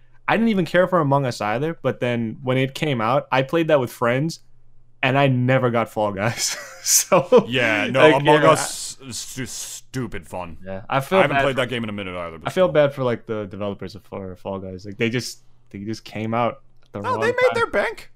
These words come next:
Speaker 1: No, I know they made their bank, but it's just like, the Among Us is practically free. It's five dollars at, on P C, and it's free on phone. So it's like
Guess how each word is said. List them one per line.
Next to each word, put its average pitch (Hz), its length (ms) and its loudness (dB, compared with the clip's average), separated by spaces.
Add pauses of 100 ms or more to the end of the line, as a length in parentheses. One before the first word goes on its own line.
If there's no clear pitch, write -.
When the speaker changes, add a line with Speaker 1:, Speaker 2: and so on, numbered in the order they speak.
(180)
Speaker 1:
No, 220 60 4
I 254 100 6
know 262 140 6
they 214 100 6
made 202 160 6
their 180 80 4
bank, 165 260 2
but 139 140 0
it's 139 100 0
just 151 160 -4
like, 160 240 0 (520)
the 165 260 6 (160)
Among 170 380 4
Us 196 160 0
is 147 180 0
practically 139 460 -4
free. 104 540 -8 (500)
It's 143 160 2
five 190 480 2
dollars 123 500 2
at, 117 240 -4 (220)
on 120 160 -4
P 123 180 -6
C, 113 240 -4
and 113 140 0
it's 101 100 -10
free 170 340 0
on 120 160 -2
phone. 107 580 -6
So 135 200 0
it's 139 160 -2
like 135 320 0